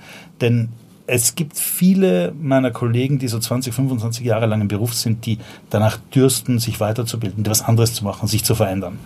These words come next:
Das geht, glaub ich, jedem so, wenn man lange Zeit ein und dieselbe Sache macht. Und ich hab schon als Producer ein bisschen gearbeitet. Durch einen Zufall durfte ich Regie führen bei Red Bull für vier se-, längere Sendungen.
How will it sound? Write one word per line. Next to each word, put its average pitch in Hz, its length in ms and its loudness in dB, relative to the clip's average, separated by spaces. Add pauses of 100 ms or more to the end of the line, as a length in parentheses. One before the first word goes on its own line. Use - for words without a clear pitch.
(560)
Das - 180 -2
geht, 104 160 -2
glaub 95 120 0
ich, 92 120 -4
jedem 98 220 0
so, 98 180 0
wenn 87 80 -6
man 87 100 0
lange 90 220 -2
Zeit - 240 -4
ein 101 160 -2
und 98 80 -2
dieselbe - 340 -4
Sache 95 280 -6
macht. 101 260 -12 (800)
Und 113 400 2 (1080)
ich 113 140 -2
hab 110 120 2
schon 123 120 0
als 113 120 0
Producer 151 420 0
ein 143 40 -2
bisschen 135 180 0
gearbeitet. 123 420 2
Durch 95 100 -2
einen 98 80 -4
Zufall 117 400 0
durfte 113 240 -2
ich - 120 -8
Regie 107 260 0
führen 143 240 0
bei 117 80 4
Red 101 240 -4
Bull 156 200 -2
für - 140 -8
vier 120 240 -4
se-, 117 400 -4
längere 117 380 0
Sendungen. 110 460 -2